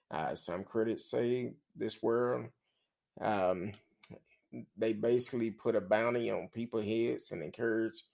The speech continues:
uh, feverish lawsuit. Citizen can be sued for ten thousand dollars or more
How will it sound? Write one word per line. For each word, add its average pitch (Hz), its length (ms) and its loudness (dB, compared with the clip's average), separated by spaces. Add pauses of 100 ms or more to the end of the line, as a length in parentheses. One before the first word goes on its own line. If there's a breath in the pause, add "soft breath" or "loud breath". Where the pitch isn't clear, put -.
(400 soft breath)
uh, 82 500 0
feverish 113 720 -4
lawsuit. 135 720 0 (140)
Citizen 110 640 0
can 120 280 -2
be 120 140 -4
sued 120 500 -2
for - 160 -8
ten 110 280 -6
thousand 98 460 0
dollars 85 380 -4
or 87 60 -8
more 95 420 0